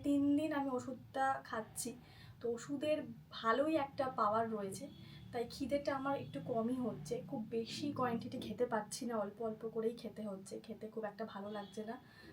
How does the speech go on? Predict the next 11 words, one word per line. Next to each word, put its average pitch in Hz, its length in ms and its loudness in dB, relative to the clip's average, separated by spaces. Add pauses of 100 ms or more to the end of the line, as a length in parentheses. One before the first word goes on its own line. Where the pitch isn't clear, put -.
(120)
তাই 269 120 -6
সুমন 262 360 -2
বলল 254 300 4
যে 247 340 6 (220)
আজকে 220 280 -2
সকলের 240 480 0
জন্য 247 300 0
একটুখানি 240 560 -4
চাইনিজ 214 480 0
অর্ডার 220 240 0
করি, 247 220 -4